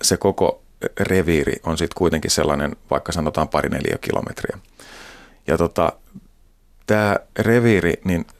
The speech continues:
sen pitäisi olla suurelta osin yhtenäistä metsää. Ja tota,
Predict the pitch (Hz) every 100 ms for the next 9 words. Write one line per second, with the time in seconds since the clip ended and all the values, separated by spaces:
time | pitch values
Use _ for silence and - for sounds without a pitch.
0 | - - 110 110 104 90 95 85 85 -
1 | _ - - 107 95 85 80 92 104 80
2 | - 107 - 92 76 - - - - -
3 | 85 80 - - - - - - - -
4 | - - - - - 64 - 73 - 80